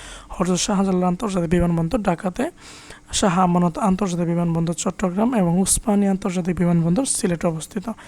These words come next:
এছাড়া অন্যান্য বিমানবন্দর আছে, চালুর অভাবে এগুলো নষ্ট হয়ে যাইতেছে। পরেরটাতে আসি। এ পর্যন্তই ছিল, আশা করি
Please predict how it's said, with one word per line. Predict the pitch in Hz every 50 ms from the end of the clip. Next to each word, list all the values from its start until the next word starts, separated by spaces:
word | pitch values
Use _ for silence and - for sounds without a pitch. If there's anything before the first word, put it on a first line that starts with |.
| - - - -
এছাড়া | 214 - 202 202 185
অন্যান্য | 185 185 180 175 180 180
বিমানবন্দর | 170 190 185 185 185 180 170 165 170 170 170 165
আছে, | 170 165 160 - - 294 339 - - - - - - - - - - - - - -
চালুর | - 185 185 196 196 190
অভাবে | 185 180 175 175 269 349 - - - -
এগুলো | 202 170 196 175 175 170 170 175 175 - - - - - - - - - - - - _ _ _ _ _ - _ _ _ - - - - - - _ _ - _ - - - - 208
নষ্ট | 202 185 - -
হয়ে | 185 180 170
যাইতেছে। | 165 170 165 - 185 - - 262 247 - - - - - - - _ - - _ - - - - - - - - _ - - _ _ _ - - - - -
পরেরটাতে | - 175 160 - 175 160 -
আসি। | 165 151 - - - - - - - - - - - - _ _ _ _ - - - - - - - - - - - - - -
এ | -
পর্যন্তই | 185 - 214 196 220 208 214
ছিল, | 190 - - 170 196 277 370 - - - - - - - - - - - - - - _ - - _ _ - - -
আশা | - 190 - - 190
করি | - - 190 175 175 170 170 170 180